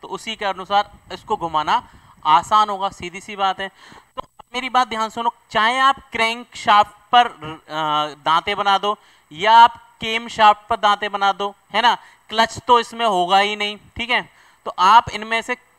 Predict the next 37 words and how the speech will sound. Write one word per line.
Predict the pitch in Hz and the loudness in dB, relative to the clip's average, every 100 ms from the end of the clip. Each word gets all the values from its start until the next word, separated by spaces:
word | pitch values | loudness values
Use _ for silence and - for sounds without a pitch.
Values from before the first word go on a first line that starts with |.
| _ _ _ _ _ | _ _ _ _ _
किसी | 233 226 247 | -12 -8 -4
पर | 247 240 | -2 -2
भी | 240 | 0
दांते | 214 214 220 | 0 0 -2
बना | 202 185 | -2 -2
दो | 190 240 - _ - | -2 -4 -8 _ -6
तो | |
उतना | 208 - 247 262 | -2 -2 2 4
अच्छा | 240 - - 247 | 4 0 2 2
रिजल्ट | 208 196 214 208 | 2 -2 -4 -6
नहीं | 202 196 | -10 -8
मिलेगा | 196 214 | -6 -6
जितना | 196 202 208 208 | -8 -8 -4 -4
कि | 208 | -4
हमें | 202 | -8
फ्लाई | 202 190 156 | -6 -2 -2
व्हील | 147 143 | -4 -10
पर | 139 123 | -12 -14
मिलेगा। | 120 120 | -14 -14
तो | 123 - | -12 -12
ए | 185 208 | -6 -2
ऑप्शन | 196 - 202 | -2 -4 -12
जो | 190 180 | -8 -6
है | 196 247 _ _ _ - | -6 -10 _ _ _ -2
करेक्ट | 165 143 - | -2 -2 -8
है। | 139 | -2
और | 190 196 | 0 0
इसके | 214 - - 262 | -6 -8 -4 -4
साथ | - 214 208 | 0 0 0
में | 220 214 | -4 0
जब | |
आप | 220 214 - | 2 2 -2
पिनियन | 208 220 233 220 | -10 -6 -6 -6
करके | 208 202 | -8 -8
क्या | 202 196 | -4 -2
लगा | 190 180 | 0 0
दोगे, | 180 226 247 | 0 2 0